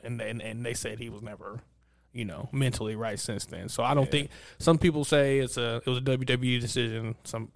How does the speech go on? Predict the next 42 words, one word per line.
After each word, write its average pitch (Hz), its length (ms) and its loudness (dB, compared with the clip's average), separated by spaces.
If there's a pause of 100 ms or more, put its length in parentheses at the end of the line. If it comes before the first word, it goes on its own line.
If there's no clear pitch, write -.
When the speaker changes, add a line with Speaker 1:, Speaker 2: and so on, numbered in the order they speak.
Speaker 1:
I 110 100 -8
think 107 180 -12
it 107 40 -10
was, 110 120 -8
like, 110 140 -10
a 117 40 -6
mutual 107 360 -10
thing 101 200 -12
where - 140 -12
he 104 120 -8
was 101 120 -12
just 104 180 -8
like, - 220 -8
Speaker 2:
Yeah. - 80 -6
Speaker 1:
"Yeah, 110 140 -4
I - 40 -8
just - 240 -10
need, 117 320 -10
I 123 180 -2
ain't, 127 260 -10
my, 135 180 -2
my 135 180 2
head 131 280 0
ain't 120 180 -4
in 104 120 -8
it." - 60 -12
Speaker 2:
Ain't - 120 -10
Speaker 1:
'Cause 135 100 0
he 156 80 2
Speaker 2:
feeling 175 100 2
Speaker 1:
really 196 200 6
Speaker 2:
it. 139 40 4
Speaker 1:
ain't, 131 200 0 (280)
he 156 100 -4
really 160 280 2
ain't 131 320 -4
been 123 300 -4 (340)
in 127 160 -8
it - 120 -18
that - 160 -8
much. - 260 -18 (260)
Speaker 2:
Yeah. 57 300 -14